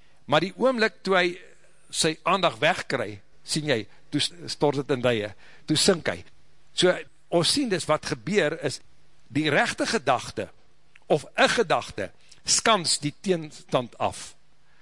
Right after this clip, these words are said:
Ons het twee gedagtes, die lig en die duisternis. Ons het die waarheid en ons het die leuen, reg? Dis die twee kante van die saak. En nou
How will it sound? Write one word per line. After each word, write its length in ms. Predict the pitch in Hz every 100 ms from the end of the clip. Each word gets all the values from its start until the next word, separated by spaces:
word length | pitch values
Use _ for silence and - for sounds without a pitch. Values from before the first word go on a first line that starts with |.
| -
Ons 140 | 120 123
het 140 | -
twee 240 | 170 185 175
gedagtes, 580 | - 127 113 - 101 -
die 120 | 117
lig 400 | 117 - - - -
en 100 | 113
die 100 | 120
duisternis. 640 | 123 120 - 92 78 - - - - - - - - - -
Ons 220 | 147 147 160
het 80 |
die 140 | 139 135 - - 110
waarheid 480 | 135 143 196 233 -
en 160 | 139 139
ons 120 | 120
het 80 | 127
die 100 | 120
leuen, 260 | 123 101 80 - - - -
reg? 300 | - 92 151 - - - 139
Dis 160 | 131
die 60 | 135
twee 260 | - - 135
kante 360 | 143 123 117
van 100 | 120
die 80 | 117
saak. 280 | - 113 90 - - - - -
En 120 | 131
nou 100 | 214